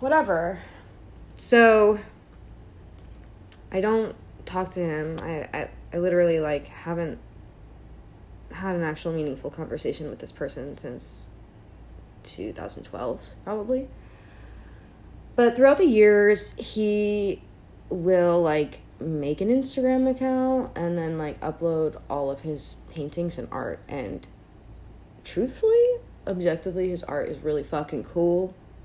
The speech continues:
I honestly liken him a lot to Van Gogh. <laughs> I know this sounds crazy, but, like, they're both Dutch. They both have red hair, and they're both, like, oil painters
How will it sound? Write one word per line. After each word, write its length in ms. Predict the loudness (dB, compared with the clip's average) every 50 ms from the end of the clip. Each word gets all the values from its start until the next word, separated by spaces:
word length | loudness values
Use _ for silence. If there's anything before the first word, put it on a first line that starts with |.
| -20 -20 -20 -20 -20 -20 -20 -20 -20 -20 -18 -8
I 140 | -4 -4 -2
honestly 420 | -2 0 -2 -2 -2 -2 -2 0 0
liken 340 | 2 2 0 0 -2 -4
him 440 | -4 -4 -4 -4 -4 -4 -6 -8 -10 -12 -18 -20 -20 -20 -12 -6
a 60 | -2
lot 580 | -2 0 0 0 0 0 0 -2 -4 -6 -10 -16 -20 -20 -20 -20 -20 -20 -20 -20 -18 -4
to 160 | -2 0 0
Van 240 | 2 0 -2 -2 -2
Gogh. 420 | -2 -2 0 0 0 -2 -2 -6 -10 -14 -14 -14 -14
<laughs> 260 | -16 -20 -20 -20 -10 -6
I 100 | -2 0
know 120 | 2 2
this 140 | 2 0 0
sounds 240 | 0 0 0 -2 -2
crazy, 640 | 0 2 2 2 2 2 2 2 2 0 0 -4 -8 -16 -20 -20 -20 -20 -20 -20 -20 -20 -20 -20 -20 -20 -20 -20 -18
but, 220 | -4 0 0 2 2
like, 400 | 0 0 -2 -2 -4 -6 -10 -16 -20 -20 -20 -20 -6 -4
they're 100 | -4 -4
both 360 | -2 -4 -6 -6 -10 -10 -10
Dutch. 420 | -8 -8 -8 -8 -10 -10 -10 -12 -14 -10 -8
They 100 | -6 -6
both 180 | -4 -6 -8
have 180 | -8 -8 -6 -6
red 140 | -6 -6 -6
hair, 560 | -8 -6 -6 -4 -4 -2 -4 -4 -6 -8 -10 -14 -20 -20 -20 -20 -20 -20 -20 -20 -20 -20 -20 -20 -14 -8
and 400 | -4 -4 -4 -4 -4 -6 -6 -6
they're 80 | -6 -4
both, 480 | -2 -2 -2 -2 -2 -6 -12 -12 -6
like, 200 | -6 -6 -6 -4 -4
oil 280 | -2 0 2 2 0 0
painters 840 | -2 -4 -4 -4 -2 -2 0 0 0 0 0 0 -2 -2 -6 -12